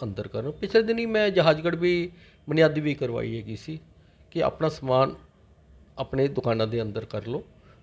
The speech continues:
ਨਹੀਂ ਤੇ ਆਉਣ ਵਾਲੇ ਦਿਨ 'ਚ ਹੋ ਸਕਦਾ ਤੁਹਾਡੇ 'ਤੇ ਜ਼ਰੂਰ ਕਾਰਵਾਈ ਕੀਤੀ ਜਾਏਗੀ। ਕਿਉਂਕਿ ਸ਼ਹਿਰ ਹੈ, ਅ, ਅਸੀਂ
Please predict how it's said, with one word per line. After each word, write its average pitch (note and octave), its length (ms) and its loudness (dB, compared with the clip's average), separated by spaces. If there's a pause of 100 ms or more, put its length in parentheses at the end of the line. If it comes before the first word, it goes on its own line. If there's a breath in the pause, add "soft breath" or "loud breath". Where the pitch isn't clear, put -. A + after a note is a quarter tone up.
(160)
ਨਹੀਂ C#3 100 0
ਤੇ C#3 400 -2
ਆਉਣ A#2+ 160 -2
ਵਾਲੇ B2 160 0
ਦਿਨ A2+ 280 -4
'ਚ - 280 -10 (360)
ਹੋ C#3+ 80 4
ਸਕਦਾ A#2 300 -2
ਤੁਹਾਡੇ A#2 240 0
'ਤੇ C3 200 -2
ਜ਼ਰੂਰ B2+ 500 -2
ਕਾਰਵਾਈ G#2+ 340 -6
ਕੀਤੀ G2 380 -18
ਜਾਏਗੀ। G2+ 280 -14 (300 loud breath)
ਕਿਉਂਕਿ G3+ 320 2 (420 loud breath)
ਸ਼ਹਿਰ F3+ 260 6
ਹੈ, F3+ 180 2 (540 soft breath)
ਅ, C3 520 0
ਅਸੀਂ G3+ 400 0